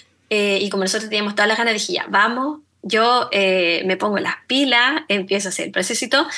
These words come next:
Y bueno, la verdad que en el camino uno se va encontrando con piedras en el camino,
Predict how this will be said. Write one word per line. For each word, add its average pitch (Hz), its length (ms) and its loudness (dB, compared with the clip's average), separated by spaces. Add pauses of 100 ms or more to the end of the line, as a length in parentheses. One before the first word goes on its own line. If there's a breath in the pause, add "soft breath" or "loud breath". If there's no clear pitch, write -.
(500 loud breath)
Y 233 100 4
bueno, 220 200 6
la 190 80 4
verdad 196 240 4
que 233 60 2
en 233 80 4
el 196 120 2
camino 208 360 2
uno 214 100 2
se 214 100 -2
va 196 60 2
encontrando 196 400 -2
con - 300 -8 (480)
piedras 240 360 4
en 214 60 2
el 202 140 0
camino, 262 880 2